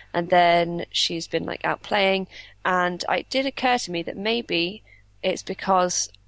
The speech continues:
I, um, give her a little, a little treat when I <laughs> put her in her ball so that she doesn't hate going in the ball and she likes to go in there and then she can run around and then I can, like, clean out her cage and stuff. Um, and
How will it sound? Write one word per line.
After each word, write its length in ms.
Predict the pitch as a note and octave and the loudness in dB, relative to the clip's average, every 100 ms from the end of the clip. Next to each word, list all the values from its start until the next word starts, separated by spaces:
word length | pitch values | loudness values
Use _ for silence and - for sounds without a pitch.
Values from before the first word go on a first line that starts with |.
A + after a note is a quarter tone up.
| - | -6
I, 560 | F3+ E3+ E3+ E3+ E3+ E3+ - | -2 2 2 2 0 -4 -2
um, 520 | F3 F3 E3+ F3+ - - | 0 2 0 -4 -8 -4
give 160 | F#3+ - | -4 0
her 80 | |
a 40 | F#3 | 0
little, 360 | F#3 F#3 F3+ - - - | 0 2 0 -2 -10 -6
a 60 | F#3+ | -2
little 200 | F3+ F3+ | -2 -2
treat 640 | - G#3 A#3 - - - - | 0 0 0 -2 -4 -6 -4
when 140 | F#3 F3+ | 0 4
I 100 | F3 | 8
<laughs> 240 | - - | 8 6
put 140 | - F3+ | 2 2
her 120 | F#3+ | 2
in 100 | G3+ | 2
her 140 | F3+ | 0
ball 220 | F3 E3+ E3+ | 0 0 0
so 180 | F3+ | 0
that 120 | E3+ - | 0 0
she 100 | - | 0
doesn't 300 | E3+ - - | -2 -2 -6
hate 260 | F3+ - | -6 -4
going 220 | - E3+ | -2 -2
in 60 | E3+ | -2
the 40 | E3+ | 0
ball 220 | F3 F3+ | 0 2
and 80 | E3+ | -2
she 120 | F3 | 0
likes 180 | E3+ - | -2 -2
to 80 | - | -6
go 80 | - | -4
in 80 | |
there 100 | - | -2
and 100 | E3+ | -4
then 60 | D#3+ | -2
she 100 | - | -2
can 120 | E3 | 0
run 140 | E3 E3+ | 0 0
around 220 | D#3 D#3+ | -2 -2
and 60 | D#3+ | -4
then 40 | |
I 60 | - | -4
can, 160 | E3 | -4
like, 240 | D#3 - - - - - | -4 -4 -10 -10 -8 -4
clean 160 | D#3 | -4
out 100 | D3+ | -4
her 80 | E3 | -6
cage 260 | - - - | -6 -6 -6
and 80 | - | -6
stuff. 280 | - F3 - - - - - - | -6 -6 -10 -20 -18 -16 -16 -2
Um, 580 | F3+ F3 E3+ E3+ E3+ E3+ - _ - | 0 2 2 0 -2 -6 -14 _ -6
and 500 | F3+ F3+ F3 F3 F3 | 0 2 0 -2 -4